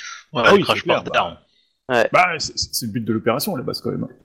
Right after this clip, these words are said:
Speaker 2: Enfin, qu'ils perdent du statut, quoi.
Speaker 3: Euh, ouais, enfin non, que, enfin, euh, ça dépend pour qui, hein. Ah, ça va, t'as tué des gens et t'es, t'es machin. On va juste te marier à, à quelqu'un, hein. Et puis si elle meurt dans deux semaines, c'est pas très grave, hein.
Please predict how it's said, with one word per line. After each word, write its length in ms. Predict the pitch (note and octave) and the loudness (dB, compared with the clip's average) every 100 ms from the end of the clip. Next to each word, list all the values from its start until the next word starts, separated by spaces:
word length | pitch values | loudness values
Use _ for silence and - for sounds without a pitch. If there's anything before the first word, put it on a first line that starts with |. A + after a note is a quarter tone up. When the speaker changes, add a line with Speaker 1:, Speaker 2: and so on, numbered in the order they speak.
| _ _ _ | _ _ _
Speaker 2:
Enfin, 80 | G#2+ | -6
qu'ils 140 | - F#2 | -4 0
perdent 200 | G#2 G2 | 2 2
du 80 | |
statut, 340 | G2+ B2 - C3+ | -4 -4 -4 -4
quoi. 300 | - A2 - - - - | -2 -4 -6 -8 -6 4
Speaker 3:
Euh, 160 | E3+ E3 | 6 6
ouais, 300 | F3 F3 D#3+ | 4 4 4
enfin 260 | D3+ D3 | 0 -6
non, 280 | D3+ D#3+ B2+ | -6 -8 -10
que, 120 | - | -10
enfin, 260 | C#3+ C#3 A#2+ | -6 0 2
euh, 180 | A#2 A#2+ | 2 0
ça 140 | - C#3+ | 0 -2
dépend 220 | C#3 C3+ | -2 -6
pour 160 | D3 - | -8 -10
qui, 200 | D#3 C3 | -2 2
hein. 280 | B2 A#2 - - - - - | 2 2 -2 -8 -10 -12 4
Ah, 140 | E3 | 6
ça 180 | F3+ F3 | 6 2
va, 140 | F3 G3+ | 0 -2
t'as 120 | D3 | -4
tué 200 | - F3+ | -6 -6
des 120 | E3+ | -6
gens 200 | E3 F#3 | 0 0
et 60 | F3 | 0
t'es, 160 | E3+ | -2
t'es 180 | D#3 E3 | -4 -2
machin. 280 | E3 D#3+ F3+ - | -4 -2 -4 -2
On 80 | C3+ | 0
va 140 | D3+ | 0
juste 240 | C#3+ D#3+ | 0 -4
te 60 | F3 | -4
marier 560 | D#3+ D3+ D3+ D3 C#3+ C#3+ | 0 0 2 2 2 0
à, 40 | |
à 60 | C3 | 0
quelqu'un, 380 | D3 C3+ B2 | 0 0 0
hein. 260 | A2 B2 B2+ | -2 -2 -4
Et 40 | |
puis 160 | A2 B2+ | -6 -10
si 140 | - | 2
elle 120 | C#3+ C3 | 2 4
meurt 140 | C3+ | 0
dans 100 | C3 | 0
deux 120 | C3 B2+ | -2 -4
semaines, 280 | - D3+ | 0 0
c'est 140 | D3 - | 0 0
pas 100 | B2 | 0
très 180 | - C3+ | 2 2
grave, 240 | A#2+ G#2+ | 4 4
hein. 100 | A#2+ | 0